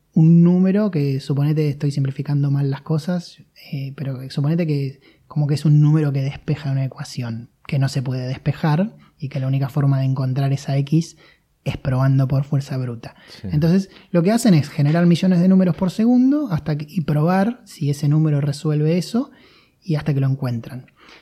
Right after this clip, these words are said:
Speaker 1: Esta competencia hace que el que gane esta competencia se gane el derecho de emitir los nuevos bitcoins y quedárselos él mismo. Es como el premio por haber resuelto esto.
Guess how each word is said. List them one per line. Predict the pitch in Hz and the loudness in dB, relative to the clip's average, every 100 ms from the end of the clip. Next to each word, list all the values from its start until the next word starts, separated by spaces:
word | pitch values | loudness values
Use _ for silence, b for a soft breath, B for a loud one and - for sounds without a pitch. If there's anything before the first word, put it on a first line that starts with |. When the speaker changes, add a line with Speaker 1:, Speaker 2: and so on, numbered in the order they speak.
| b | b
Speaker 1:
Esta | - 160 196 | -2 0 2
competencia | 214 202 220 254 254 247 247 185 | 4 4 4 4 4 4 4 4
hace | 196 240 233 | 2 0 0
que | 175 190 - | 0 0 -2
el | 160 147 139 | 2 2 2
que | 147 | 0
gane | 185 254 233 | 2 4 4
esta | - 156 | 4 2
competencia | 170 175 220 240 226 233 240 262 294 - _ _ | 2 2 4 4 4 4 4 2 0 -10 _ _
se | - 160 | -4 2
gane | 156 180 | 4 4
el | 185 180 | 6 6
derecho | 208 226 202 - 233 269 - _ _ _ | 6 4 2 0 0 0 -4 _ _ _
de | 170 143 165 190 233 - _ _ _ _ | -2 2 4 2 0 -6 _ _ _ _
emitir | 170 156 151 143 160 160 190 - _ | 2 4 4 2 0 0 -4 -12 _
los | 147 123 | -4 0
nuevos | 139 139 120 127 - | 0 0 -2 -6 -4
bitcoins | 165 143 - 156 190 - _ _ _ _ _ _ | -4 -4 -2 0 0 -6 _ _ _ _ _ _
y | - | -6
quedárselos | 139 127 135 - 131 123 | -4 -2 -4 -4 -6 -6
él | 120 | -8
mismo. | 113 - 131 139 | -8 -14 -14 -14
Es | |
como | - 135 | -8 -4
el | 135 139 | -4 -2
premio | 151 143 147 135 | -2 0 0 -2
por | 123 | -6
haber | 127 120 | -8 -10
resuelto | 135 139 120 - | -12 -12 -12 -14
esto. | - _ | -20 _